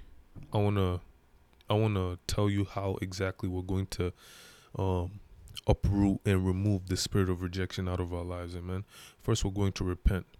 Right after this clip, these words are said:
We're going to repent for all the covenants that we made in sin, through sin. All the covenants, all the altars,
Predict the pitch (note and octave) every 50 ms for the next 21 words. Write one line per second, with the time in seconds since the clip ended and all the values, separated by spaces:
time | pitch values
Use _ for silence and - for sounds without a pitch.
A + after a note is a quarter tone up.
0 | - - - - - - - - - - _ _ _ _ _ _ _ _ _ _
1 | _ _ _ _ _ _ _ _ _ _ _ - - - - - - _ - G2
2 | F#2+ F2+ G2+ G#2 G2+ - G2 F2+ - - A2 G2+ F#2+ - F#2 F#2+ - - - G#2+
3 | G2+ G2+ G2+ G2+ G2+ G2 F#2+ - - G2+ F#2+ G2 G2+ G2 F#2+ - - F#2+ F#2+ F#2+
4 | G2 F#2+ G2 G2 G2 G2 G2 F#2+ G2 F#2+ G2 - - _ - - - - - -
5 | - _ - G2 F2+ F2+ - - - G2+ G2 F2+ E2+ D#2+ - - _ _ - -
6 | G2 F#2+ F#2 - - - G2 F2+ F2 F2+ - - - - - - - - _ _
7 | - G2+ F#2 F#2+ - - - G2 F#2+ G2 F#2 F2+ F2 - - - - - - -
8 | - G2+ G2+ G2 - G2+ G2+ G2+ - - A2 A2 A#2+ B2 - -